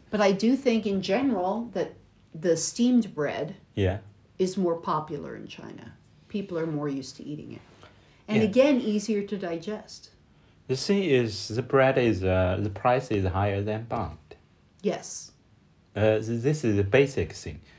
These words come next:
Speaker 2: If you at the time buy before or something about the economy or something, uh, first thing you need a four, get four, is that right?
Speaker 1: Mm-hmm, yes.
Speaker 2: After four, you're thinking,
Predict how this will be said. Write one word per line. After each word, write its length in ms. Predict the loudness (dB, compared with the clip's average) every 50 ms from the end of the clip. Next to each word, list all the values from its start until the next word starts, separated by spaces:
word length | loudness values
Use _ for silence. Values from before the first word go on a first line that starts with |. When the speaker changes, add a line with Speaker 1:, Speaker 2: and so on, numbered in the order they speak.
| -20 -20 -20 -20 _ _ _ _ -4
Speaker 2:
If 180 | -4 2 4
you 320 | 6 6 8 8 6 4 4
at 180 | 6 4 4 4
the 520 | 2 -2 2 2 4 6 6 4 4 2 -2
time 600 | -2 0 2 4 4 4 4 2 0 -4 -6 -10 _ _ _ _ _ _ _ _ _ _ _ _ _ _
buy 200 | 0 2 2 2 2
before 640 | 2 0 0 0 0 4 6 8 10 10 8 8 8
or 120 | 4 2 2
something 520 | 0 -2 -4 -4 -2 -2 -2 -2 -2 -2 -4
about 400 | -6 -2 2 2 4 4 2 2
the 640 | 0 -2 0 0 2 2 2 2 2 2 0 0 -2 -4 -8 -16 -20 -20 -14 -6
economy 720 | -6 -6 -2 0 0 2 2 2 0 -2 -2 -2 -2 0 0
or 120 | 0 0
something, 460 | 0 -2 -6 -6 -4 -4 -4 -4 -4 -6 -12 -20 -20 -20 -20 -20 _ _ _ _ _ -2
uh, 680 | 0 2 4 4 4 6 6 6 6 6 4 2 0 -4 -10 -20 -20 -20 _ _ -20 _ -20 -14
first 440 | -2 0 2 2 2 0 -8 -6 -4
thing 160 | -2 -2 -2
you 240 | -2 -2 -2 -2 -2
need 200 | 0 0 -2 -2
a 60 | -2
four, 440 | -4 -2 2 4 4 4 2 -2 -8 -6
get 240 | -4 -2 -2 -2 -6
four, 340 | -8 -4 -4 -4 -4 -4 -8
is 60 | -10
that 140 | -10 -8 -4
right? 240 | -2 0 2 2 2
Speaker 1:
Mm-hmm, 340 | 2 2 2 2 0 0 0
yes. 140 | 0 2
Speaker 2:
After 260 | 2 2 2 0 -2 -6
four, 400 | -6 0 0 2 6 6 6 6
you're 280 | 4 2 2 0 0
thinking, 480 | -2 -4 -4 -4 -2 -2 -4 -6 -6